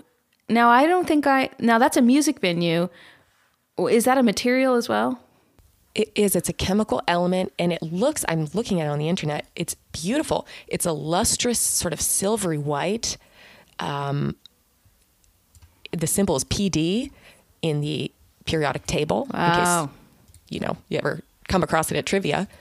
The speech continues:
Speaker 1: Gorgeous, gorgeous. Yeah, I think, I think there you go. Palladium Bachelorette, starring Kelly Quinn and a host of suitors of a variety of ages. I love it. I, I say green light that, executives.
Speaker 2: Maybe that could be something that we use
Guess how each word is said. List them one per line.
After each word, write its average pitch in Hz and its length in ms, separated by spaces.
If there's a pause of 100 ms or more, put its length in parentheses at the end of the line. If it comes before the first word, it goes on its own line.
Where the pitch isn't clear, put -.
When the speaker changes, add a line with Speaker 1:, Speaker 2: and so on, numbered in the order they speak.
(800)
Speaker 1:
Gorgeous, 185 560
gorgeous. 170 600
Yeah, 175 380
I 185 100
think, 180 340
I 165 100
think 170 200
there 165 100
you 160 120
go. 175 260 (600)
Palladium 180 460
Bachelorette, 190 600 (1000)
starring 180 400
Kelly 175 240
Quinn 233 540
and 190 460
a 190 80
host 226 340
of 208 100
suitors 214 440
of 185 120
a 196 80
variety 185 440
of 170 100
ages. - 540
I 254 140
love 180 180
it. 160 120
I, 175 300
I 190 140
say 180 160
green 185 240
light 170 180
that, 185 400 (160)
executives. - 760 (960)
Speaker 2:
Maybe 185 220
that 160 220
could 175 80
be 151 80
something 143 380
that - 280
we 160 80
use 147 560